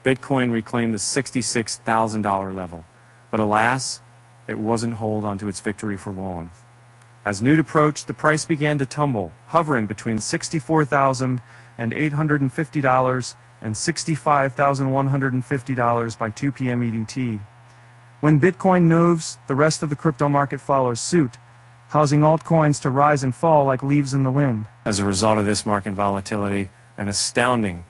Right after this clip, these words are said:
a hundred and eighteen point eight two million dollars in derivatives were liquidated across the crypto ecosystem. Bitcoin saw thirty-three point one million dollars in short positions wiped out, while Ethereum's price swings resulted in twenty-two point two one million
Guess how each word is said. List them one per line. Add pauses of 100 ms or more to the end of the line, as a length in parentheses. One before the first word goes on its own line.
(240)
a
hundred
and
eighteen
point
eight
two
million
dollars
in
derivatives (300)
were
liquidated
across
the
crypto
ecosystem. (640)
Bitcoin
saw
thirty-three
point
one
million
dollars
in
short
positions
wiped
out, (440)
while
Ethereum's
price
swings
resulted
in
twenty-two
point
two
one
million